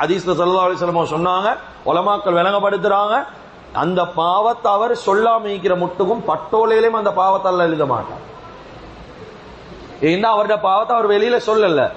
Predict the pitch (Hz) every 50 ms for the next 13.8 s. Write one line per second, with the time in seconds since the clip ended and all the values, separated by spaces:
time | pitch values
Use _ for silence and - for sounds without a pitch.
0 | - - - 180 180 185 196 196 196 202 214 202 - 185 190 202 196 202 190 185
1 | 180 185 214 220 - - - - 147 175 202 214 214 202 208 208 208 202 202 180
2 | 190 185 190 185 208 190 139 170 180 175 180 196 220 226 196 190 196 180 151 143
3 | 117 98 - - - - 123 143 175 185 185 185 - 196 185 185 190 185 175 175
4 | 165 143 113 90 - - - - - - - - - - - - - - - -
5 | - - - 127 151 160 160 156 147 135 143 170 165 - 262 262 262 262 254 240
6 | 233 226 208 202 196 175 185 175 175 170 160 156 147 143 135 135 120 - - -
7 | - 131 160 190 220 233 240 226 233 220 208 202 208 220 233 226 208 175 196 196
8 | 208 196 180 170 160 156 - - 156 - - 190 170 170 160 165 156 143 139 135
9 | 131 123 110 - - - - - 156 175 190 170 202 208 185 175 180 185 196 214
10 | 220 247 247 233 214 214 214 214 226 226 226 233 226 214 220 220 220 220 220 196
11 | 180 208 202 196 202 180 165 147 127 - - - - - 147 156 165 190 214 233
12 | 240 247 247 208 214 214 240 214 226 180 202 202 202 214 220 220 220 226 220 208
13 | - 196 196 208 233 220 220 196 196 202 180 160 147 123 95